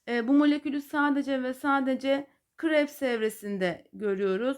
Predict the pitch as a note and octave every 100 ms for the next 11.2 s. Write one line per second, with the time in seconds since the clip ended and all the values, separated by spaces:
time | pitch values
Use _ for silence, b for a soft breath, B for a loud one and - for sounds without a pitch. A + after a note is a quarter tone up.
0 | - A#3 A#3 A#3 A3 G#3+ A3 A3 - A3
1 | A3 A3+ G#3 G3 F3+ F3+ F#3 F3+ F3+ B3
2 | B3 A#3 A3+ - G3+ G3+ F#3+ F3+ F3+ -
3 | G#3 G3+ G#3 G3 G3+ F#3+ G3 F3+ E3 E3
4 | E3 D#3+ - D#3 G#3 C4 b b b b
5 | C4+ C#4 E4+ E4 D#4+ D#4+ D4 B3+ C4+ C4+
6 | C#4 C#4 C#4+ C4+ C#4+ D4 B3 B3 A#3+ A#3
7 | A#3 - C#4+ - A#3+ B3 B3 A#3+ C4+ C4
8 | C4 B3+ A3+ G#3+ G3+ G#3 B3 - - D4+
9 | C4+ C4+ B3 B3 A3+ G#3 G3+ G3+ G3 C4
10 | B3+ C4 C4 B3+ _ _ _ _ B3 A#3+
11 | C4